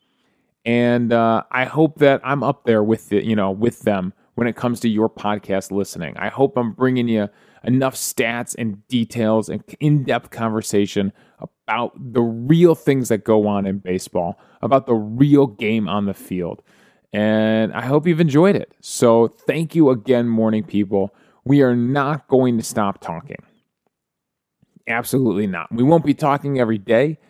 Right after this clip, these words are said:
but we are not gonna stop talking. Uh,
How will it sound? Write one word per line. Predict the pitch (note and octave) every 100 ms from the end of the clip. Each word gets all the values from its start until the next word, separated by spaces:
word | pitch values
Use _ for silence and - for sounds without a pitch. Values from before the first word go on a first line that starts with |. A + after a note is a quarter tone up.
| _ _
but | A2+
we | A2+ A#2+
are | A2+
not | A2 A2+ G2+ C3+
gonna | G2+ G2+
stop | - F2 -
talking. | - G1+ - - _ _ _ _ _ -
Uh, | A2+ A#2+ A#2